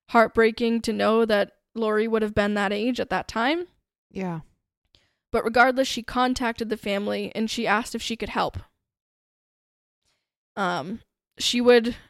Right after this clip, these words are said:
Speaker 1: help organize a comprehensive investigation that only they can do, and she remembered this case, and she remembered the family, and she remembered all of this, and she wanted to see if they'd be open to them giving it a shot,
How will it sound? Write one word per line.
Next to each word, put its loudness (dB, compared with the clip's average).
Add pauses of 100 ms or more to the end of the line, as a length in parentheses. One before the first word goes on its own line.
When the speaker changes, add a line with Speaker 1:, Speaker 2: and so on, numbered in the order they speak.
(260)
Speaker 1:
help 0
organize 4
a -6
comprehensive -4
investigation -2
that -2
only 0
they 2
can -4
do, 2 (380)
and 0
she -2
remembered 2
this -4
case, -4 (180)
and 0
she 0
remembered 0
the -4
family, -4
and -4
she -6
remembered -2
all 2
of -8
this, -2
and 0
she -4
wanted -2
to -4
see -4
if -4
they'd 0
be -2
open -2
to -4 (1000)
them 6
giving 0
it -2
a -8
shot, -2